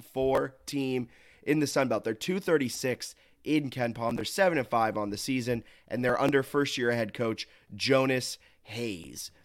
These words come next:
They don't have a good offense, but defensively, they're not too shabby. They play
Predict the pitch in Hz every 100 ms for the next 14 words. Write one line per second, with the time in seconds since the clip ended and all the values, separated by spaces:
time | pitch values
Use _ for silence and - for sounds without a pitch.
0 | _ - 123 123 120 120 147 147 156 135
1 | 123 127 110 120 - 147 143 135 156 -
2 | 240 277 - 165 147 135 143 120 131 180
3 | 226 247 - - 185 190 175 - 165 123
4 | 117 117 147 202 _ _ _ _ _ _
5 | _ _ - 131 - 143 139 147